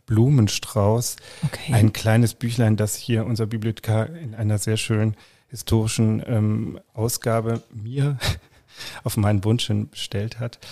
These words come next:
Speaker 1: Ich finde dieses Buch ganz fantastisch. Es beschäftigt sich zwar nicht mit Gartenkunst im eigentlichen Sinne, aber Alfred Lichtwag, der, ähm,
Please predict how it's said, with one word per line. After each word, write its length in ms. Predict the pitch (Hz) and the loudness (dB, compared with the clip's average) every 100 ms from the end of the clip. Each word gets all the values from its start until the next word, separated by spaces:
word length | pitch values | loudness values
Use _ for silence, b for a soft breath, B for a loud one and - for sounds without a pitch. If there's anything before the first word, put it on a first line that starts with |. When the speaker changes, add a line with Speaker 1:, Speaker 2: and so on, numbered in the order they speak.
| B B _ | B B _
Speaker 1:
Ich 200 | - 110 | -4 -2
finde 240 | - 127 107 | 2 4 4
dieses 280 | 113 110 - | 0 -2 -4
Buch 240 | 120 110 | -6 -2
ganz 220 | 113 110 | -2 0
fantastisch. 500 | 110 104 123 - 107 | -2 0 -2 -2 -4
Es 160 | - - | -6 -8
beschäftigt 1160 | - - _ _ _ _ - 127 120 - - | -8 -12 _ _ _ _ -2 -2 -2 -6 -10
sich 180 | - - | -14 -16
zwar 180 | - 110 | -6 0
nicht 240 | 110 - | 0 0
mit 280 | 107 95 - | -4 -4 -4
Gartenkunst 680 | 95 104 - - 113 110 - | -2 -2 -4 -4 0 0 0
im 100 | 104 | -2
eigentlichen 540 | 104 117 131 110 110 | -2 -2 -4 -4 -6
Sinne, 300 | 113 120 120 | -2 0 2
aber 200 | 113 104 | 0 0
Alfred 360 | 113 - 113 - | 0 -2 -4 -4
Lichtwag, 460 | - - 113 123 b b b b b b b _ - | -8 0 0 0 b b b b b b b _ -2
der, 460 | 117 117 117 123 - - | 2 4 2 0 -4 0
ähm, 400 | 110 110 110 | 4 4 2